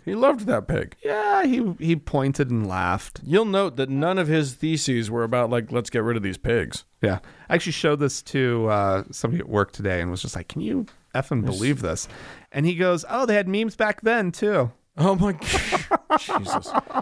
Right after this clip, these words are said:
Speaker 1: That is a,
Speaker 2: But it's
Speaker 1: yeah.
Speaker 2: hor-, it's horrendous. And, and, but th-, it was actually an apt comparison because these were all over the place.
Speaker 1: Yeah.
Speaker 2: Right? And it was this, everyone had a little funnier one. Everyone had a little different take, you know, but the, usually there was some rabbi.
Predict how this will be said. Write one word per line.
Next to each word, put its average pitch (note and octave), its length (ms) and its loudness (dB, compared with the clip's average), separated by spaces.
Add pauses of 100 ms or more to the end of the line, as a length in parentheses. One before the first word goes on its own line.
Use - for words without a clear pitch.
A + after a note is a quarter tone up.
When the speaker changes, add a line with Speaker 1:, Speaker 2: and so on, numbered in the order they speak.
(720)
Speaker 1:
That D#3 220 4
is E3 100 -2
a, D#3 160 2
Speaker 2:
But E3+ 120 0
it's D#3 100 0
Speaker 1:
yeah. D3+ 80 4
Speaker 2:
hor-, E3+ 300 0
it's E3 200 -6
horrendous. F3 480 0
And, D#3 220 0 (100)
and, F3 200 0 (120)
but F3+ 300 -2
th-, F3 140 -4
it F#3+ 80 -4
was F3+ 120 -2
actually G3 360 0
an C3 180 2
apt - 460 -2 (520)
comparison G3 460 2
because A#2 140 -8
these D#3+ 160 0
were E3+ 160 2
all E3 160 4
over D#3 180 0
the F2 80 -8
place. - 300 -12
Speaker 1:
Yeah. C3 360 2 (120)
Speaker 2:
Right? A2 320 0 (400)
And C#3 100 2
it D3+ 40 4
was D3+ 140 -4
this, E3 260 0
everyone D3+ 380 2
had C#3+ 140 0
a D3 40 0
little C#3+ 180 2
funnier C3+ 460 0
one. C3 280 0
Everyone B2+ 240 -2
had B2+ 120 0
a B2+ 60 -2
little B2 340 0 (100)
different C3+ 340 -2
take, A#2+ 500 0 (360)
you C3 100 2
know, A#2+ 180 2
but D3 160 -4
the, G#3+ 160 2
usually G#3 480 0
there F#3 140 4
was E3+ 140 2
some D#3+ 360 0
rabbi. C3 540 2